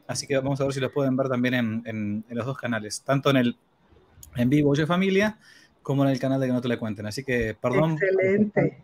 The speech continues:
Speaker 2: No,
Speaker 1: perdón,
Speaker 2: está
Speaker 1: la
Speaker 2: perfecto.
Speaker 1: perdón a los de mi canal que no avisé antes, pero
Speaker 2: <laughs>
Speaker 1: encima tuvimos con Esmeralda un problema de horario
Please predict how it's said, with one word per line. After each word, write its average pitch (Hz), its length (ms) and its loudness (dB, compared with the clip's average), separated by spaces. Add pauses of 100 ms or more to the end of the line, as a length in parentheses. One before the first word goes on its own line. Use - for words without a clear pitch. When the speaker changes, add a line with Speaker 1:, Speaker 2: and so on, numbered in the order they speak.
(120)
Speaker 2:
No, 214 180 6
Speaker 1:
perdón, 269 160 8
Speaker 2:
está 202 120 8
Speaker 1:
la 233 140 8
Speaker 2:
perfecto. 262 960 4 (360)
Speaker 1:
perdón 151 260 4
a 151 80 4
los 143 100 4
de 147 80 4
mi 156 120 2
canal 170 260 4
que 165 100 0
no 160 60 4
avisé 160 260 4
antes, 135 300 4
pero 117 480 0
Speaker 2:
<laughs> - 100 0
Speaker 1:
encima 170 340 2
tuvimos 165 260 2
con 160 140 2
Esmeralda 160 340 4
un 156 100 4
problema 165 400 4
de 143 80 4
horario 151 560 4